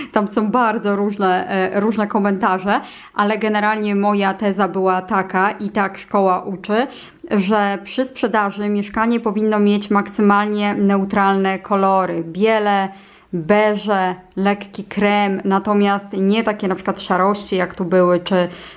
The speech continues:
czerń, bo oczywiście to się może podobać, natomiast mimo wszystko większości osób bardziej podobają się neutralne kolory, a nawet jeżeli się nie podobają,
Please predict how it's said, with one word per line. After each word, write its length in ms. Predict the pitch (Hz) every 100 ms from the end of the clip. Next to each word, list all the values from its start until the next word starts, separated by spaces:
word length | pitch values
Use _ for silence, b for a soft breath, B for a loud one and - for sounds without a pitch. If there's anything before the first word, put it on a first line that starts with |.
| -
czerń, 480 | - 202 175 208 240
bo 160 | 208 233
oczywiście 440 | 226 233 233 220
to 100 | 208
się 140 | -
może 400 | 196 220 226 196
podobać, 680 | 185 185 180 175 180 202 -
natomiast 600 | 202 208 240 190 170 -
mimo 360 | 196 254 285 277
wszystko 460 | - 208 - 170
większości 800 | 156 196 247 - 240 233 - 196
osób 460 | 180 175 - 160 160 B B B B B
bardziej 520 | 175 208 220 214 240
podobają 580 | 233 208 196 180 196 196
się 160 | 190 185
neutralne 640 | 185 185 185 185 180 170
kolory, 500 | 170 180 170 170 196 220
a 100 | 214
nawet 340 | 233 240 240
jeżeli 360 | 233 214 220 214
się 140 | 208
nie 240 | 202 233
podobają, 680 | 247 214 185 180 175 175